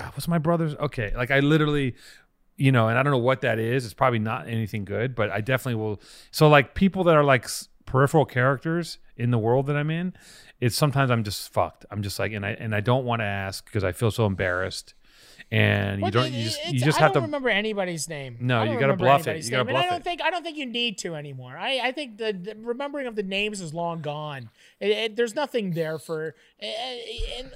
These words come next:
Speaker 2: you, you need to know some people's names. The person you met three years ago once,
Speaker 1: Yeah.
Speaker 2: and then you r-, meet them again, and because of social media, you feel connected somehow. It's
Speaker 1: Yeah.
Speaker 2: like, nah.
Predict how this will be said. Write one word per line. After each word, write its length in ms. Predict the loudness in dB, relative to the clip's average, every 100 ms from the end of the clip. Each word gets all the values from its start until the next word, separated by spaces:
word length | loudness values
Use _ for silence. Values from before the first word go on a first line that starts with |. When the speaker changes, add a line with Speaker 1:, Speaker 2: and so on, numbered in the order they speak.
| -16
Speaker 2:
you, 180 | -14 -12
you 420 | -14 -14 -10 -8
need 200 | -8 -8
to 60 | -6
know 180 | -4 -4
some 300 | -4 -6 -6
people's 420 | -10 -8 -10 -10
names. 580 | -10 -10 -12 -12 -12 -8
The 100 | -8
person 400 | -6 -2 -2 -2
you 100 | -6
met 180 | -4 -6
three 200 | -8 -8
years 240 | -6 -6
ago 180 | -4 -4
once, 580 | -4 -4 -10 -10 -12 -14 _
Speaker 1:
Yeah. 260 | 2 2 2
Speaker 2:
and 100 | -4
then 100 | -4
you 180 | -4 -6
r-, 100 | -8 -8
meet 200 | -8 -4
them 140 | -4
again, 340 | -4 -2 -2
and 140 | -2 -6
because 400 | -8 -4 -4 -2
of 100 | -6
social 360 | -6 -6 -6
media, 520 | -8 -8 -6 -6 -6 -8 -18 -16
you 200 | -6 -6
feel 380 | -2 -2 -2 -4
connected 680 | -6 -6 -6 -4 -6 -6 -10
somehow. 840 | -6 -4 -4 -4 -4 -4 -6 -10 -16 _ _ _
It's 80 | 4
Speaker 1:
Yeah. 100 | 6
Speaker 2:
like, 240 | 6 2
nah. 440 | -4 -2 -2 -4